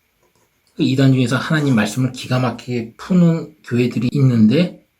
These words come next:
결국은 다 어떻게 돼, 나중에? 자기가 하나님이 돼버려요. 자기가 예수가 돼버리고,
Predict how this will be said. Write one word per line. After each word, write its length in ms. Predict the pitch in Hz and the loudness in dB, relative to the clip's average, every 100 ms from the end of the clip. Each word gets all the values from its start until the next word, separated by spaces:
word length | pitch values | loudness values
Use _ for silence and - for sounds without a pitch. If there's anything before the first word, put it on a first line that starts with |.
| _ _ _ | _ _ _
결국은 360 | 147 143 147 | -2 0 -2
다 180 | 135 127 | -4 -4
어떻게 280 | 107 107 117 | -4 -4 -6
돼, 100 | 95 | -8
나중에? 280 | 92 87 107 | -10 -12 -12
자기가 300 | - 131 135 | -6 -4 -2
하나님이 400 | 135 120 101 90 | 0 2 0 -2
돼버려요. 400 | 87 - - _ _ _ _ _ _ _ - | -12 -14 -20 _ _ _ _ _ _ _ -16
자기가 320 | - 123 120 | -4 -2 -2
예수가 440 | 135 131 - 113 104 | -2 -4 -4 -4 -4
돼버리고, 440 | 87 - - | -6 -12 -20